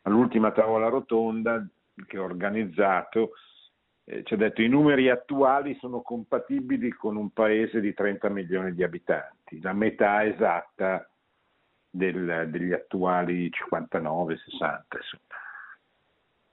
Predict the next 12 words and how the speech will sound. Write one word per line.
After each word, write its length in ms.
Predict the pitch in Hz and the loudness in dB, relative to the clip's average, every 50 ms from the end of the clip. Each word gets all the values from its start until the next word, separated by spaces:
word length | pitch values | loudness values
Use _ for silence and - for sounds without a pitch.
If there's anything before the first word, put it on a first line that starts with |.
| _ - - | _ -12 0
Quindi, 560 | - 156 175 185 175 165 180 151 131 - - - - - - - | 2 4 4 4 6 6 6 6 4 2 -4 -14 -16 -16 -12 -2
se 120 | 120 127 - | -2 -2 0
continua 760 | - 123 127 123 120 - - 165 170 160 135 113 107 101 98 | 2 0 0 0 0 2 4 6 6 6 6 6 2 0 -2
questo 880 | - - 120 127 123 - - - 110 104 98 95 92 90 87 80 - _ _ _ _ _ - | 2 4 4 4 4 2 0 0 2 2 2 2 0 -2 -4 -8 -10 _ _ _ _ _ -2
trend, 800 | 120 117 117 120 120 120 123 120 120 135 135 120 131 - - _ _ _ _ _ _ _ _ _ _ _ _ _ _ _ _ _ _ _ _ _ _ _ _ _ _ _ _ - - - | 2 2 4 4 4 2 2 4 6 6 4 4 2 -4 -12 _ _ _ _ _ _ _ _ _ _ _ _ _ _ _ _ _ _ _ _ _ _ _ _ _ _ _ _ -20 -14 -2
l'Italia 600 | - 131 139 135 - 135 117 113 113 117 143 147 | 2 2 2 4 4 4 4 4 4 4 4 4
è 60 | 127 | 4
destinata 680 | 101 107 107 - - 151 139 113 98 98 98 - 123 110 | 2 0 -4 -2 0 0 0 0 0 -2 -2 0 0 0
a 40 | 104 | 0
dimezzarsi 1040 | 92 104 98 98 104 101 95 92 107 95 87 87 82 - - - - 92 92 90 - - | -2 -6 -6 -6 -8 -8 -2 0 2 2 2 2 -2 -4 -10 -18 -16 -14 -14 -14 -14 -12
come 180 | - 101 101 | -10 -10 -10
popolazione. 1000 | - - 98 - - 104 101 98 98 - - - 101 95 92 87 85 85 87 87 | -8 -8 -10 -6 -2 0 0 0 0 -4 -4 -2 0 0 0 0 -2 -6 -8 -12